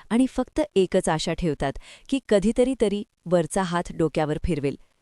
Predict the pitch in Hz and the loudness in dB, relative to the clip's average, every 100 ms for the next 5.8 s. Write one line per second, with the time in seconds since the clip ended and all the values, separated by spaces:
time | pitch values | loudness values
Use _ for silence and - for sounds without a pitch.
0 | _ _ - 196 175 175 180 175 180 156 | _ _ -2 0 2 2 0 0 0 0
1 | 151 175 185 175 160 170 160 160 185 - | 0 -2 -2 -2 -2 -2 0 0 -2 -2
2 | 156 160 160 147 170 196 190 - 135 - | 0 0 0 -2 -2 0 -2 -2 -6 -8
3 | - - - 247 254 - 220 170 196 233 | -20 -8 0 2 2 0 -2 0 -2 -2
4 | 196 240 - - 226 208 240 - 269 190 | -2 -6 -6 -2 0 2 0 -2 -2 0
5 | 160 165 156 151 175 151 139 147 | 0 0 0 0 0 0 0 -6